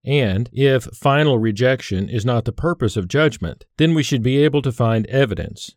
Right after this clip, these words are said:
that the ultimate purpose of God's judgment is about restoration, not removal. In this two-part series on judgment, we'll begin in part one with passages from the Old Testament which point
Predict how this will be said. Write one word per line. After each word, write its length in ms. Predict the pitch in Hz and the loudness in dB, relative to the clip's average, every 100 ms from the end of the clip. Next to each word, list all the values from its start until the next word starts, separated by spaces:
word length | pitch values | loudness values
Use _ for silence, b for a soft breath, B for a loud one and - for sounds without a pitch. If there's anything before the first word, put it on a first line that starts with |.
| _ | _
that 160 | - 104 | -8 -4
the 120 | 110 | -2
ultimate 500 | 127 160 160 123 - | 2 2 2 -2 0
purpose 400 | 123 110 - 104 | 0 2 0 -2
of 100 | 104 | -4
God's 380 | 101 107 107 98 | -2 -2 -2 -4
judgment 640 | 110 113 151 - - - - - | -6 0 2 2 -4 -6 -12 -8
is 200 | 123 104 | -6 -2
about 320 | 107 104 - - | -2 -2 -6 -8
restoration, 1040 | 107 120 - 101 107 147 131 - 82 92 - _ - | -2 -2 0 0 4 4 2 -4 -6 -8 -12 _ -4
not 520 | 107 120 107 - - _ _ - | 0 2 0 -4 -10 _ _ -6
removal. 680 | 117 101 110 113 90 - _ _ _ _ _ - | -2 2 2 2 0 -18 _ _ _ _ _ -6
In 140 | 131 | 0
this 180 | 143 127 | 2 2
two-part 460 | - 175 156 139 | 2 2 2 0
series 400 | - 147 135 113 | 2 2 4 2
on 180 | 120 107 | 2 0
judgment, 600 | 101 135 120 - 87 - _ - | 2 2 2 -2 -10 -12 _ -4
we'll 160 | 117 117 | 0 2
begin 400 | 117 127 139 127 | 2 2 0 0
in 100 | 107 | 0
part 320 | - 120 123 | 0 -2 -2
one 380 | 123 127 110 107 | -2 0 0 0
with 200 | 101 - | -4 -2
passages 600 | 143 131 120 107 110 - | -2 0 -2 -4 -4 -2
from 260 | 120 110 | -2 -2
the 140 | 110 - | -2 0
Old 260 | 143 139 | 0 0
Testament 520 | - 90 - 90 95 - | -2 -4 -4 -6 -6 -4
which 260 | 107 - | -4 -4
point 400 | - 151 104 104 | -2 0 0 -4